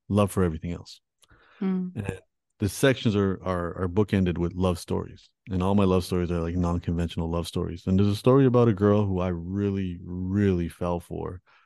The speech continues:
Speaker 1: 'cause she really saw me. And what I realized is she saw everybody. So it wasn't, I wasn't special. She just knew how to,
Speaker 2: <laughs>
Speaker 1: she saw everybody.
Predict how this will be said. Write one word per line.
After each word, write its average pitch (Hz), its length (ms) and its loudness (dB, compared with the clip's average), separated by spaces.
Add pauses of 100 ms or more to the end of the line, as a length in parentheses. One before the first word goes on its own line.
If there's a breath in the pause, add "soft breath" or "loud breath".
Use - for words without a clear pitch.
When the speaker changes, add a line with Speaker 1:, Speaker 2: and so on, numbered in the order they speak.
(160 soft breath)
Speaker 1:
'cause 101 100 -4
she - 140 -4
really 90 340 -2
saw 85 260 -6
me. 78 280 -12
And 85 200 -6 (160)
what 95 180 -2
I 92 40 0
realized 90 460 -4
is 80 80 -12
she - 140 -8
saw 82 200 -2
everybody. 80 560 -4 (120)
So - 120 0
it 87 60 4
wasn't, 90 280 2
I 92 60 -2
wasn't 98 320 0
special. 87 340 -6
She 104 160 -4
just 98 160 4
knew 247 180 8 (100)
how 165 80 0
to, 311 120 8 (220)
Speaker 2:
<laughs> - 140 -20
Speaker 1:
she 135 220 6
saw 107 300 4
everybody. 82 760 -4